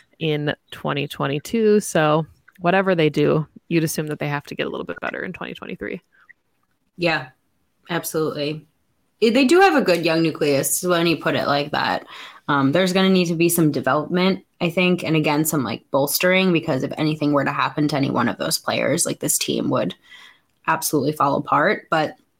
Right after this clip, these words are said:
Speaker 2: I think that if they wanna trade out of the first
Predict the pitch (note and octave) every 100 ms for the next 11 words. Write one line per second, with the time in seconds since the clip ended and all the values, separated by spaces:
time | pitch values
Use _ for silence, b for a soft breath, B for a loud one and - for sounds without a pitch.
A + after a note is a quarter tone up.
0 | - _ _ - G3 F#3 A3+ A3+ F3 E3
1 | E3+ E3+ D3+ D#3 D#3+ E3 C#3+ C#3+ C#3+ C#3+
2 | D3 D3+ D3+ - -